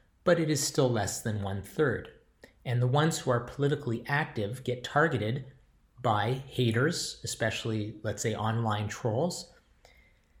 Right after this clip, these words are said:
Studies have shown that the big political parties and their riding associations have a habit of choosing men for safe seats and women for the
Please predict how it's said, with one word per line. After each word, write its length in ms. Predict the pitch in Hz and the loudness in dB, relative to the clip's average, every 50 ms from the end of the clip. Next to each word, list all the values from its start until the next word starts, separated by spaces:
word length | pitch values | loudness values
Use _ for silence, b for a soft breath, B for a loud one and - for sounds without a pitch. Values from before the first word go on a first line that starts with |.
| b b _ _ _ _ | b b _ _ _ _
Studies 440 | - - - - 165 165 170 143 - | -6 -2 4 6 6 6 6 6 4
have 120 | 135 123 | 2 2
shown 380 | - - - 170 165 160 151 131 | 2 2 2 4 4 4 4 4
that 340 | 120 123 127 - - - - | 2 2 0 -2 -8 -6 -4
the 60 | 120 | -2
big 280 | 117 147 143 139 139 | 0 2 0 0 0
political 420 | - - 139 139 143 135 - 123 113 | -2 0 2 2 2 2 0 -2 -2
parties 540 | - - 123 110 104 101 107 135 151 - 123 | -2 0 0 0 0 0 -2 -2 -4 -2 -2
and 160 | 117 113 113 | 0 0 2
their 140 | 113 110 110 | 2 2 2
riding 400 | 113 113 117 139 165 170 143 117 | 2 2 2 2 2 2 0 0
associations 800 | 110 - - 104 95 - - 107 98 98 95 - - 117 107 - | 0 0 -2 -4 -4 -4 -4 -4 -4 -4 -4 -4 -4 -4 -4 -4
have 200 | - - 113 110 | -4 -4 -2 -2
a 20 | |
habit 380 | 104 - - 131 127 120 127 110 | -2 0 0 0 2 2 0 0
of 100 | 107 - | -2 -6
choosing 540 | - - - 139 127 117 123 117 113 135 139 | -6 -4 0 0 2 2 2 0 -2 -2 -2
men 340 | 113 110 120 123 139 165 156 | -2 0 0 2 2 0 0
for 180 | - - 127 110 | -2 -2 -4 -2
safe 320 | - - 123 110 113 - | -2 -2 0 0 0 -2
seats 360 | - - - 131 170 - - | -4 -4 -2 -2 -2 -2 -4
and 140 | 117 110 104 | -4 -2 -2
women 260 | 110 110 110 113 110 | 0 0 0 0 0
for 300 | 110 - - 120 113 107 | -2 -4 -2 -2 -2 -2
the 360 | 101 92 107 104 101 - - | -2 -2 -2 -2 -4 -4 -8